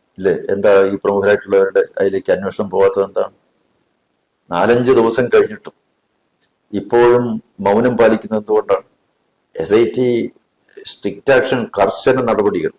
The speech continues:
എടുക്കണ്ടേ? അവരുടെ നടപടിയിൽ കാർക്കശ്യം ഉണ്ടാവണം. അതോടൊപ്പം തന്നെ, ഏഹ്, സത്വര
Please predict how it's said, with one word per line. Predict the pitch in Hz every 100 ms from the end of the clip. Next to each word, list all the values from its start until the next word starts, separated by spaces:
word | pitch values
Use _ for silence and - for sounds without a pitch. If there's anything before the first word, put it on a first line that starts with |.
| _ _ 123
എടുക്കണ്ടേ? | - - 85 76 - _ _ _ 85
അവരുടെ | 113 135 113
നടപടിയിൽ | 110 135 139 135 - 110
കാർക്കശ്യം | 123 - - 147 - 135
ഉണ്ടാവണം. | 117 104 90 - - _ _ _ 92 _ _ _ _ _ -
അതോടൊപ്പം | 101 123 123 127 123
തന്നെ, | 123 131 127 98 _ _ _ -
ഏഹ്, | 107 107 98 - -
സത്വര | 107 - - 156